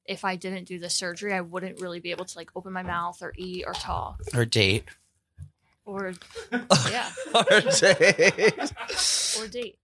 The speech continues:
Speaker 3: Believe
Speaker 2: Yeah.
Speaker 3: it or not. Are you nervous?
Speaker 1: Yeah, I'm very nervous. 'Cause
Speaker 3: How
Speaker 1: I look different.
Speaker 3: How long you out for?
Speaker 2: A month at least.
Speaker 3: They give her a Jay Leno jaw?
Speaker 1: Um,
Speaker 2: No, she'll look like that right after surgery. The swelling's
Speaker 1: <laughs> yeah, my
Speaker 2: horrible.
Speaker 1: s-, the
Speaker 3: Ugh.
Speaker 1: swelling is really bad.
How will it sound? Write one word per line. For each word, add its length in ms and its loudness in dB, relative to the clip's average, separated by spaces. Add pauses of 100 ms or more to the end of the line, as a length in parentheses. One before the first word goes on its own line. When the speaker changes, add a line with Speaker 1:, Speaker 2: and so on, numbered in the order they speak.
Speaker 3:
Believe 160 6
Speaker 2:
Yeah. 100 6
Speaker 3:
it 60 6
or 80 6
not. 220 2 (300)
Are 100 8
you 160 6
nervous? 840 6
Speaker 1:
Yeah, 120 -10
I'm 120 -12
very 180 -14
nervous. 240 -16
'Cause 100 -2
Speaker 3:
How 120 8
Speaker 1:
I 20 6
look 160 -6
different. 320 -14 (140)
Speaker 3:
How 180 6
long 180 6
you 160 8
out 180 6
for? 300 0 (240)
Speaker 2:
A 80 4
month 320 6
at 100 0
least. 520 2 (260)
Speaker 3:
They 80 4
give 100 8
her 80 8
a 40 6
Jay 200 8
Leno 260 6
jaw? 320 6
Speaker 1:
Um, 460 0 (220)
Speaker 2:
No, 140 8
she'll 180 8
look 180 8
like 120 6
that 100 4
right 180 10
after 80 8
surgery. 300 6
The 80 4
swelling's 460 6
Speaker 1:
<laughs> 0 -
yeah, 60 2
my 60 6
Speaker 2:
horrible. 300 6
Speaker 1:
s-, 100 -2
the 140 -14
Speaker 3:
Ugh. 220 4
Speaker 1:
swelling 260 2
is 160 -8
really 160 -10
bad. 240 -10